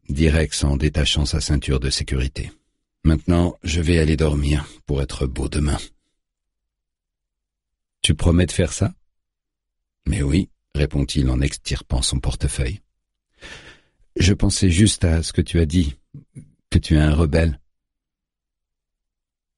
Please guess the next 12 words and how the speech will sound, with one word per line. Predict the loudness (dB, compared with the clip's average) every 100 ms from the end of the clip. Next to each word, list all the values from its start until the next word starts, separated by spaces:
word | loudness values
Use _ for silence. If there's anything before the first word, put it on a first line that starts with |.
| _ _ _ _ _ _ _ _ -4
Un | 0
rebelle | 2 2 2 2 0
qui | 0
a | 0
pris | 2 0
de | 2
l'âge », | 2 2 -2 -6 -8 -14 _ _ _ _ _ -6
la | -4
corrige-t-il | -2 -4 -2 -4 -2 -2
d'une | 0 0
voix | 0 0
lasse. | 0 -4 -10 -12 -14